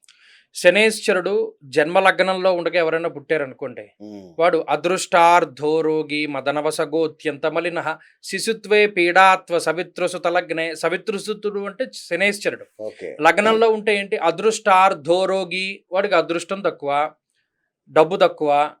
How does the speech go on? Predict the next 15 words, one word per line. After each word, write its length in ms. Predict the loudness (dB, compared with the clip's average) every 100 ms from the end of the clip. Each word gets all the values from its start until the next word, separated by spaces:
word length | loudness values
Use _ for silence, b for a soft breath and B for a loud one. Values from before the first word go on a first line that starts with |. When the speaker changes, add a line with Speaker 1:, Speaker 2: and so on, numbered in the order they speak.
| -4
Speaker 1:
రోగి, 760 | 2 4 4 2 2 2 -2 -2
వాడు 240 | 2 4
నిత్యం 380 | 2 -4 -4 -4
రోగగ్రస్తుడు, 800 | 0 2 0 -2 -4 -6 -8 -6
అంటే 300 | -4 0 2
ఏదో 240 | 4 4
ఒక 120 | 2
సమస్య 400 | 0 -4 -4 -6
వస్తూ 220 | -8 -6 -10
ఉంటుంది. 300 | -8 -12 -14
Speaker 2:
కరెక్ట్. 300 | -20 _ -16
ఆ. 300 | -14 -14 -2
Speaker 1:
అలా 260 | 4 4 2 -6 -8
వాడి, 200 | -6 -6
వాడి 280 | -6 -10 -10